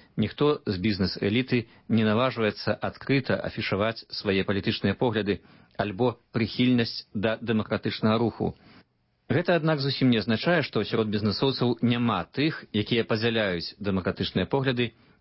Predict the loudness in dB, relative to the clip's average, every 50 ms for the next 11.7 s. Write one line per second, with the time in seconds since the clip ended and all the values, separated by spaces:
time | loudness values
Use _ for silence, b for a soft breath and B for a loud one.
0 | b -4 0 0 0 0 2 2 2 4 2 2 0 0 _ 2 2 2 2 0
1 | 0 0 2 0 0 0 0 -2 0 0 0 0 0 0 0 0 -2 -2 -4 -6
2 | -14 _ _ -4 -2 -2 -2 -2 -4 -6 -4 -4 -6 -6 -2 0 -2 -2 0 0
3 | -2 -2 -2 -4 -6 -2 -2 0 -2 -2 -4 -8 _ _ _ _ _ _ _ _
4 | b b b b b b b b b b b b b b b b b b _ _
5 | _ _ _ _ -2 0 0 0 -2 -2 0 0 0 0 2 0 -2 0 -2 0
6 | 0 2 4 4 2 2 0 -2 0 0 -2 -2 0 0 0 0 2 0 0 0
7 | 0 0 2 0 0 -2 0 2 2 2 2 0 0 2 2 2 2 2 0 -2
8 | 0 2 0 0 2 0 -2 -2 -2 -4 -4 -4 -4 -4 -4 -6 -2 -2 -2 0
9 | 0 -2 -2 -2 -2 -6 -4 -2 -4 -6 -2 -2 0 0 0 0 -2 -4 -2 -4
10 | -4 -4 -2 -2 0 0 0 0 0 -2 -4 -2 -4 -4 -2 0 -2 -2 -2 -6
11 | -6 -6 -4 -4 -4 -4 -2 0 0 2 2 4 2 0